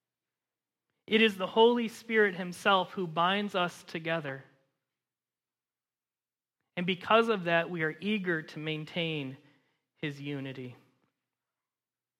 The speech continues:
But Paul also describes this unity as the bond of peace.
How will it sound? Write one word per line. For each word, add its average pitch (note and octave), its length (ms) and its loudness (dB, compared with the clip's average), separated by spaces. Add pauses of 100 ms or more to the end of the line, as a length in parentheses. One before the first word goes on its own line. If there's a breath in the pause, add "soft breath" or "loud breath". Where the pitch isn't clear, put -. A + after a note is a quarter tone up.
(1300 loud breath)
But G#3 140 2
Paul A#3+ 260 10
also A#3 260 8
describes G#3+ 580 6
this F#3+ 220 -6
unity G#3 420 2
as F3+ 160 2
the E3+ 120 -4
bond F#3+ 580 2 (460 soft breath)
of E3 240 -6
peace. D3+ 460 -6